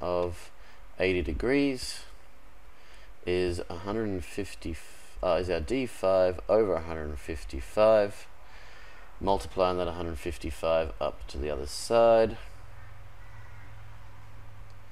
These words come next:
gives me a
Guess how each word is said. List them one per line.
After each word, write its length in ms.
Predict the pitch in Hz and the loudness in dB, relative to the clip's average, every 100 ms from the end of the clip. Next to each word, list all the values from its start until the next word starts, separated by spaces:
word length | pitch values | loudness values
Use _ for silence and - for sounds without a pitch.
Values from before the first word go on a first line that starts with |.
| - - - - - - - - | -10 -10 -10 -10 -10 -10 -10 -2
gives 280 | 98 90 87 | 0 0 0
me 460 | 92 92 95 90 - - - - - - - - - - - - - - - - - | 0 2 2 0 -4 -8 -8 -8 -8 -10 -10 -10 -10 -10 -10 -10 -10 -10 -10 -10 -8
a 600 | 78 78 82 85 82 78 | -4 -2 0 0 0 -2